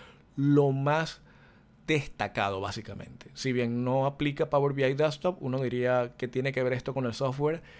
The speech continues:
y sí, tiene que ver mucho. Ya en el corto plazo será más común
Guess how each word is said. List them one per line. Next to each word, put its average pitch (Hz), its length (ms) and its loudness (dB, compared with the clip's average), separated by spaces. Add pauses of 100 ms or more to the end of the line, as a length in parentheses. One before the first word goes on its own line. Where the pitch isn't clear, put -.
(340)
y 123 140 -6
sí, 110 260 0
tiene 117 300 -2
que 120 80 -2
ver 113 160 0
mucho. 113 440 -6 (280)
Ya 107 180 -2
en 110 80 -2
el 120 140 -2
corto 123 300 -2
plazo 139 480 2 (320)
será 123 460 2
más 123 500 0
común 170 480 -2